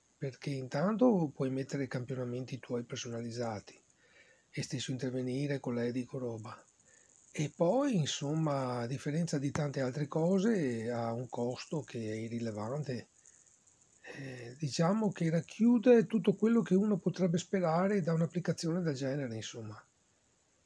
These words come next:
E alla fin fine, per gli amanti e non del genere, che si possono incuriosire e, e tirar fuori qualcosa di interessante,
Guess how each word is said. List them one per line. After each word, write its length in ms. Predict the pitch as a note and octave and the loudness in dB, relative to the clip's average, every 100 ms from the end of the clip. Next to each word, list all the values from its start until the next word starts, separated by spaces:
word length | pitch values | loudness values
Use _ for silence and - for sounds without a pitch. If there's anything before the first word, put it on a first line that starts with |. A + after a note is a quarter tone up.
| _ | _
E 340 | - - A#2+ A#2 | -18 -12 -10 -4
alla 180 | C3 | -2
fin 200 | C#3 E3+ | 0 0
fine, 1300 | - F3+ G3 A3 F#3+ C#3+ B2 A#2 A2+ A2 G#2+ G#2 - - - - - - - - - - - - _ - - - - - - - _ _ _ _ | 0 2 2 4 4 2 2 0 -2 -4 -4 -8 -12 -16 -18 -20 -20 -20 -20 -20 -20 -20 -20 -20 _ -4 -4 -12 -20 -20 -20 -20 _ _ _ _
per 160 | F3 E3+ | 4 8
gli 80 | |
amanti 480 | F3+ F3 G#3 G#3+ - | 8 8 6 6 6
e 100 | F3+ | 6
non 340 | F3 G3+ G#3+ F#3+ | 8 6 6 8
del 180 | F#3+ | 8
genere, 1200 | F#3+ G3 F#3 E3+ F#3+ A3 A3+ G3 E3+ C#3 B2 A#2+ A2+ - - - - _ _ _ | 10 10 8 8 6 4 4 4 4 4 4 0 -4 -14 -20 -20 -20 _ _ _
che 160 | - D3 | -6 -6
si 160 | - | -4
possono 320 | - D#3 - D3 | -4 -4 -2 -2
incuriosire 1040 | C#3 C#3+ D3 C3 D3 D#3 D#3 C3+ B2+ B2 | -2 -2 0 -2 0 2 2 2 2 0
e, 640 | B2+ B2 B2 B2 B2 B2 A#2 | -2 0 0 0 0 -2 -4
e 40 | |
tirar 260 | A2+ C3 C3 | -2 -2 -2
fuori 380 | - C3 C3+ C3+ | -4 -2 0 0
qualcosa 460 | B2 A#2 C3 B2+ | -4 -4 -4 -4
di 100 | A#2+ | -4
interessante, 1120 | B2+ C#3 C#3 D3+ - G#2+ C3 C3 D#3 B2 A2 | -4 -2 -2 -2 -2 -2 -4 -2 0 0 -2